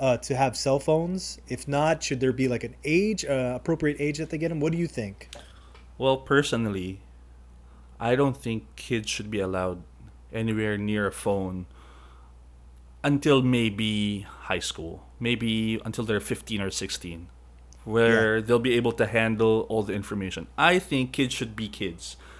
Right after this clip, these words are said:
Speaker 2: I think they should interact with other kids, play, imagine stuff, you know?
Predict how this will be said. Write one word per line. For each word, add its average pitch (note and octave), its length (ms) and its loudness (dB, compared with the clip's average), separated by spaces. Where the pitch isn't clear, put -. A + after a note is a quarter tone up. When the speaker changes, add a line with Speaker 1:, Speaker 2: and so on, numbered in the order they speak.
Speaker 2:
I D3+ 160 4
think E3 240 -4
they C3+ 160 2
should - 140 -4
interact C3+ 500 2
with A#2 160 4
other D3 240 4
kids, B2 440 0
play, B2 540 2
imagine B2 720 4
stuff, - 640 4
you C3 140 2
know? B2 320 2